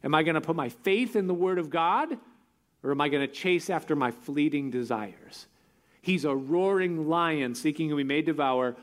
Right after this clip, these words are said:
whom resist steadfast in faith, knowing that the same afflictions are accomplished in your brothers that are in the world." Meaning, all of us are gonna face this trial and this temptation. Watch this, verse ten. "But the God of all grace,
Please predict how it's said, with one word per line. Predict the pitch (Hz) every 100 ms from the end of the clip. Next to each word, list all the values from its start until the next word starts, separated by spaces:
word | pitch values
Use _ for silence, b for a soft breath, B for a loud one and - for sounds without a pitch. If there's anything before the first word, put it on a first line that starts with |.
| B
whom | - 214 285 202 165 170 B B -
resist | 160 185 170 135 202 277 214 - - - - B B -
steadfast | - - - 254 269 269 - 220 156 135 - -
in | 220 262 269
faith, | 262 233 135 - - - B B 175
knowing | 156 196 220 208
that | 202
the | 170
same | - 220 220 262
afflictions | 247 247 226 226 175 160
are | 156
accomplished | 147 - 180 190 220 220
in | 185 185
your | 185
brothers | 156 180 151 139 131
that | 135
are | 143
in | 170 156
the | 156
world." | 143 120 98 - - -
Meaning, | 160 165 139 B B _
all | 185 220 247
of | 220
us | 214
are | 202
gonna | 185
face | 175 180 160
this | 160 -
trial | - 175 175 180
and | 165
this | 160 -
temptation. | 160 143 135 117 98 95 - _ _
Watch | - 127 131
this, | - 123
verse | 139 123 117
ten. | 120 95 - - _ _ _ _ _ -
"But | 135
the | 151
God | 139 143 165
of | 170
all | 170
grace, | 135 127 110 107 -